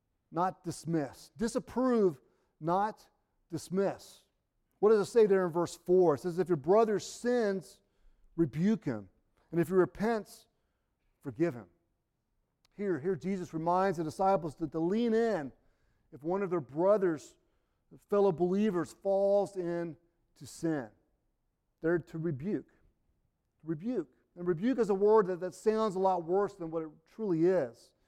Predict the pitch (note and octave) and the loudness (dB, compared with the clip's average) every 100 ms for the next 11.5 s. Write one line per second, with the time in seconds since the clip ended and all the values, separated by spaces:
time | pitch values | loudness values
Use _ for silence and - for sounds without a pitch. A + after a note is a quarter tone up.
0 | _ - F3+ F3 A3 G#3+ F3+ - _ _ | _ -12 -6 4 4 4 0 -8 _ _
1 | F3 D#3+ F#3+ A3 A3 - - G3+ A#3 - | -6 -2 0 2 0 -4 -4 -2 -2 -4
2 | D#3+ A#2 A2+ _ C#3 D3 D#3 D3 C#3+ C3+ | -8 -8 -12 _ -14 -6 -4 -2 -4 -6
3 | E3+ D3 - - G#3 A3 - - - _ | -8 -10 -12 -4 0 0 -4 -12 -20 _
4 | _ _ - - - G3+ G3+ G#3+ G#3+ G3+ | _ _ -20 -20 -10 -6 -2 0 0 0
5 | F3+ - _ _ F3 - - G3 D3 - | -2 -10 _ _ -8 -8 -10 -10 -10 -6
6 | F3+ F#3 A#2+ - _ _ _ _ _ _ | -4 -4 -6 -16 _ _ _ _ _ _
7 | D3 F#3+ G#3 G#3+ - G#3+ G#3 G3 E3 E3+ | -8 0 2 0 -4 -4 0 0 0 2
8 | F#3 F#3+ D#3+ E3 D#3 D3+ A#2+ - F#3+ G3 | 4 4 2 -4 -10 -10 -12 -8 -6 -4
9 | D#3+ D3 C#3 D3+ C3+ C#3 D3 D#3+ F3 F3 | -6 -8 -12 -14 -12 -8 -8 -8 -10 -8
10 | F3+ F3 F3+ F3 E3+ _ _ _ - A3+ | -6 -2 -2 -4 -8 _ _ _ -8 -4
11 | G3 C#3+ B2 D3+ | -2 -2 -4 -8